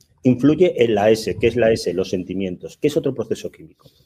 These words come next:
Esos dos procesos químicos condicionan muchísimo tu pensamiento y tu forma de entender la realidad del negocio, ¿vale?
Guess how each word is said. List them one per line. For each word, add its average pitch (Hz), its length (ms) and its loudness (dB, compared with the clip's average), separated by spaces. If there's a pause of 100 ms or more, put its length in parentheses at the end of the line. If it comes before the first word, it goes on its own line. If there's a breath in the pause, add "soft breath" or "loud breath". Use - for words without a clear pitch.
Esos 165 220 2
dos 185 140 4
procesos 160 500 -2
químicos 160 480 0
condicionan 156 720 2
muchísimo 170 680 0
tu 135 120 0
pensamiento 120 600 0
y 101 80 0
tu 107 80 -4
forma 165 320 0
de 131 60 2
entender 117 420 0
la 143 120 2
realidad 107 360 0
del 95 140 0
negocio, 95 500 -2 (400)
¿vale? 143 260 -4